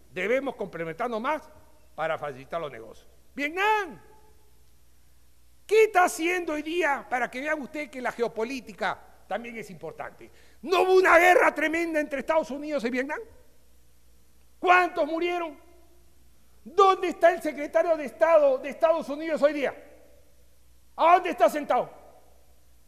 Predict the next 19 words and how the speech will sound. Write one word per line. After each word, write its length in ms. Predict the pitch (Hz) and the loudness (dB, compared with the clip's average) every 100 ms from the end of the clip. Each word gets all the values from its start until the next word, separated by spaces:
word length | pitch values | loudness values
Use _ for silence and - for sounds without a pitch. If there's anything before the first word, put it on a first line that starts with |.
| - - | -20 -10
En 160 | 339 | -8
Vietnam, 540 | 339 330 359 403 403 349 | -4 -4 -4 -4 -4 -4
señores. 480 | 277 339 359 254 - - - - - - - | -6 -4 -2 -4 -6 -18 -20 -20 -20 -20 -6
¿Saben 340 | - 330 359 349 | 4 6 6 2
por 240 | 269 240 | 2 2
qué? 400 | - 247 262 - - - - | 0 -8 -8 -16 -20 -20 -6
Porque 380 | - 294 302 320 | 6 6 6 2
hoy 180 | 381 415 | 4 4
día 320 | 381 339 262 | 4 0 0
el 100 | 247 | -2
sitio 360 | - 285 - 262 | -2 -6 -2 -2
más 160 | 285 | 0
barato 400 | 240 254 247 247 | 0 -2 -4 -4
para 260 | 220 214 196 | -2 -2 -4
producir 500 | 214 185 185 269 320 - - - - | -10 -14 -14 -14 -16 -20 -20 -20 -20
no 80 | 220 | -14
es 60 | 233 | -10
la 100 | - | -12
China, 340 | 254 254 170 | -12 -18 -20